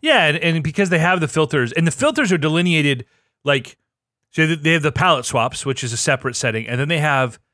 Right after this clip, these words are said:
a classic feel option, right? Where I don't know what all it does, but it, to me, it's like, all right, we have the grid lines.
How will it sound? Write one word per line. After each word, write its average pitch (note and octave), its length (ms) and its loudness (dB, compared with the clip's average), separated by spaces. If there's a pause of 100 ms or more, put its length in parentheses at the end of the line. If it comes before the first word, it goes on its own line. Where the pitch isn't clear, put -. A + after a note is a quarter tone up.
(600)
a C3 220 0 (160)
classic E3 720 -2
feel C3 880 -2
option, G2+ 640 -6 (360)
right? A#2 360 -2 (220)
Where B2+ 360 2 (380)
I D3+ 100 2
don't F3 280 4
know F3+ 120 4
what E3+ 140 4
all C#3 320 2
it C3+ 100 -6
does, B2 480 -2 (160)
but C#3+ 220 2
it, C#3 120 -10
to D3+ 120 -4
me, D3+ 120 0
it's C#3 120 -2
like, C3 100 0
all C3 60 2
right, B2+ 160 2
we B2 80 0
have B2 240 0
the A#2 60 -8
grid E3 240 0
lines. E3+ 580 0